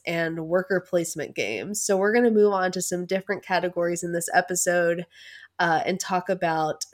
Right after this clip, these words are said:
things like deck builder and drafting games, bag builders, and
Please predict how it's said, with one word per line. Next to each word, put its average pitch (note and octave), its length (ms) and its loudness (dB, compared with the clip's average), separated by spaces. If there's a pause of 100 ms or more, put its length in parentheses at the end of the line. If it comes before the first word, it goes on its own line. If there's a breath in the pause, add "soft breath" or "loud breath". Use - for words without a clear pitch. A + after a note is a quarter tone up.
things F3+ 280 0
like D#3+ 280 -4
deck G3+ 320 4
builder F3+ 440 2
and E3 160 -6
drafting E3+ 560 -2
games, E3+ 460 -2
bag E3+ 360 2
builders, E3 500 -2 (100)
and D3+ 140 -12